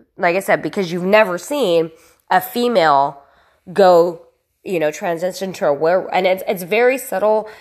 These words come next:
Um, the, the special effects are just excellent. Like, they're very subtle, they're very small,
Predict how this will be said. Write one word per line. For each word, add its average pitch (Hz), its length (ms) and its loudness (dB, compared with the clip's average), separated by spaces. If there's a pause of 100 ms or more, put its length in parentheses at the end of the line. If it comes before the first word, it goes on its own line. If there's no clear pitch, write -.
(260)
Um, 160 520 -2
the, 160 260 -2
the 170 80 -10
special 254 460 -2
effects 185 540 -2
are 165 140 -6
just 151 420 -8 (140)
excellent. 160 720 -6
Like, 135 400 -6 (440)
they're 185 240 2
very 233 360 0
subtle, 196 400 2
they're 170 200 0
very 180 340 2
small, 156 600 -2